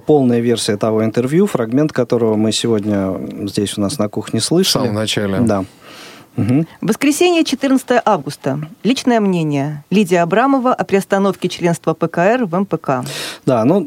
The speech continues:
Speaker 1: то же самое, та же ситуация. Это вот полная, м, версия, м, интервью Лидии Павловны Абрамовой.
Speaker 3: Понедельник, пятнадцатое августа. Паралимп. Прямой эфир.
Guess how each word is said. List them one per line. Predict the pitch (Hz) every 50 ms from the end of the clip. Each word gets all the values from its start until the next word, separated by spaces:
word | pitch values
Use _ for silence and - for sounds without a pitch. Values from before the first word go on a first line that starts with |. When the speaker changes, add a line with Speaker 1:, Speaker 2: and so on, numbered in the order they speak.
| 143 135
Speaker 1:
то | - 160 170
же | 156 151 135
самое, | - 127 113 104 101 101 98
та | - 131 120
же | 110
ситуация. | 113 - 117 110 - 151 170 190 175 - - 156 131
Это | 127 120 127 135 135 - 127 120
вот | 113 107 -
полная, | _ - 143 143 147 151 143 135 131 120 117 110
м, | 104 95 101 107 104 101 101
версия, | 101 117 127 131 131 - - 113 107 104 - - - - - - -
м, | - - - - - - - - - - - - - - - - - -
интервью | - 107 101 - - 110 113 117
Лидии | 113 107 104 95 -
Павловны | - 101 98 95 92
Абрамовой. | 90 87 - - - 80 95 - - - - - - - - - - -
Speaker 3:
Понедельник, | - 254 294 339 311 226 240 220 185 170 170 - -
пятнадцатое | 180 175 - 170 151 - - - 175 165 -
августа. | 170 165 143 131 151 147 - - 139 143 156 151 - _ -
Паралимп. | 240 269 302 294 285 285 269 240 208 196 190 175 - - -
Прямой | - 208 196 202 208 220 233 233
эфир. | 208 - - 185 147 151 151